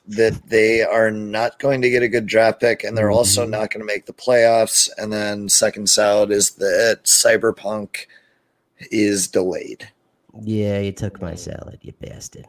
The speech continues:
Speaker 2: Yeah,
Speaker 1: I
Speaker 2: I'm with
Speaker 1: told you your
Speaker 2: I
Speaker 1: salad.
Speaker 2: know,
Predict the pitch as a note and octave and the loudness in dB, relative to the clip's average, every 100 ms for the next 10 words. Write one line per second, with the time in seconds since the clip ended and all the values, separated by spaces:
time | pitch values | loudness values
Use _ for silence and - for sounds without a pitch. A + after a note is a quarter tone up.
0 | _ _ _ _ B1 G#1 G#2 - E3 G3+ | _ _ _ _ -14 -14 -8 -2 0 0
1 | - F#3 G#3 D#3 A#2 A2+ A#2 A2+ - A2 | 0 2 2 0 -4 -2 0 0 -2 0
2 | C3+ C3+ A#2+ A#2 | 2 2 2 2